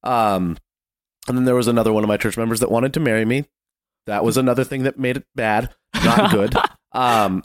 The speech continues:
Speaker 1: but those positive experiences were amazing.
Speaker 2: Mm-hmm.
Speaker 1: The people you meet, and when you're actually doing ministry, right? Bringing people closer to God
Speaker 2: Yeah.
Speaker 1: because you've handed them something, and a, you've given them a resource, and you've given them access.
Speaker 2: Mm-hmm.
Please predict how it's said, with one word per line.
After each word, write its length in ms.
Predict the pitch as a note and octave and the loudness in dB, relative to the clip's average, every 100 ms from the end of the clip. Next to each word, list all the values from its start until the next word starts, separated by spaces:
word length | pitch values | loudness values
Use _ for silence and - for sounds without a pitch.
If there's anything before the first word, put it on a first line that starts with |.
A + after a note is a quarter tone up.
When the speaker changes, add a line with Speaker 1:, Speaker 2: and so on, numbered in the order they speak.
| _ | _
Speaker 1:
but 380 | A2+ C3+ A#2 A#2 | -2 0 0 0
those 180 | C3+ - | 0 0
positive 360 | C#3+ C#3 C3 | 0 0 0
experiences 500 | A2+ - A#2+ A#2+ A2 | 0 0 0 0 0
were 120 | G2 | 0
amazing. 320 | G2 G#2 F#3+ E3+ | 2 4 4 2
Speaker 2:
Mm-hmm. 60 | |
Speaker 1:
The 60 | G2 | 0
people 300 | - C3 C3+ | -4 -6 -4
you 160 | A#2+ | 0
meet, 380 | B2 G#2+ A2 G#2+ - | 2 2 0 -4 -6
and 300 | A2+ G2+ G2 | -4 -4 -2
when 120 | A#2+ | 0
you're 100 | B2 | 0
actually 180 | B2+ B2+ | 0 0
doing 260 | B2+ G#2+ | 0 2
ministry, 380 | G#2+ B2 - G2 | 2 0 -2 -2
right? 240 | G2 G#2+ | 0 -2
Bringing 240 | A2+ A2 A2 | -4 -4 -2
people 240 | - A2+ | -2 -4
closer 260 | - A#2 A2+ | -2 -2 0
to 120 | G2+ | -2
God 300 | G2 G2+ G#2 | -2 -2 0
Speaker 2:
Yeah. 180 | C#3 B2 | 2 4
Speaker 1:
because 160 | A2 G#2 | 2 0
you've 100 | F2+ | -2
handed 260 | A#2 A#2 G2+ | -2 -2 -2
them 160 | G2+ | -2
something, 440 | F#2 A2 G2+ G2+ F#2+ _ _ _ | 0 -2 -4 -8 -8 _ _ _
and 100 | B2 A#2 | -6 -4
a, 100 | G#2+ | -2
you've 200 | A#2 G#2+ | -2 0
given 240 | B2+ C#3 | 0 2
them 100 | B2+ | 0
a 40 | A2+ | 0
resource, 520 | G2+ A2+ - A2 - | 0 0 0 0 0
and 80 | G#2 | -2
you've 140 | G2 | 0
given 200 | G#2+ G#2+ | -2 0
them 140 | G#2 G2 | 0 -2
access. 680 | G2+ F#2 - C2+ - - - | -4 -6 -4 -4 -2 -4 -4
Speaker 2:
Mm-hmm. 560 | E3 F3 F#3 C3+ G2+ | 0 2 4 2 0